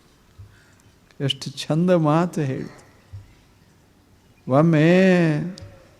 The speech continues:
ಉದ್ಧವ ಅಂತಿದ್ದ ಕೃಷ್ಣನ, ಮ-, ಕೃಷ್ಣಗೆ ಬಹಳ ಆತ್ಮೀಯ ಉದ್ಧವ, ಅವನ ಸೇವಕ. ಕೃಷ್ಣನ ಮೇಲೆ ಬಹಳ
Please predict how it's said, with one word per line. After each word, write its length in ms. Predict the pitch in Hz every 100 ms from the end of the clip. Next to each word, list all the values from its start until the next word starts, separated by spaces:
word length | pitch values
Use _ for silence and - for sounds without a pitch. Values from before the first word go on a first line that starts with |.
| _ _ _ _ _ _ - 135
ಉದ್ಧವ 460 | 127 127 175 180
ಅಂತಿದ್ದ 680 | 175 170 175 170 160 151 165 156 - - 151 -
ಕೃಷ್ಣನ, 500 | 143 139 - - 165 160 147 139 127 127 - 185 180 190 202 _ - 185 185 151
ಮ-, 500 | 127 127 95 - - 208 190 147
ಕೃಷ್ಣಗೆ 500 | 143 - 165 156 151
ಬಹಳ 300 | 131 135 160
ಆತ್ಮೀಯ 800 | 143 135 - 151 156 165 160
ಉದ್ಧವ, 680 | 139 127 127 131 143 143 131 - - - - - _ _ _ -
ಅವನ 260 | 120 123 123
ಸೇವಕ. 560 | - 131 139 147 139 127 - - - - _ _ _ _ _ _ _ _ _ - - - _ _ -
ಕೃಷ್ಣನ 520 | 170 190 - 202 180
ಮೇಲೆ 360 | 160 170 180 160
ಬಹಳ 340 | 135 151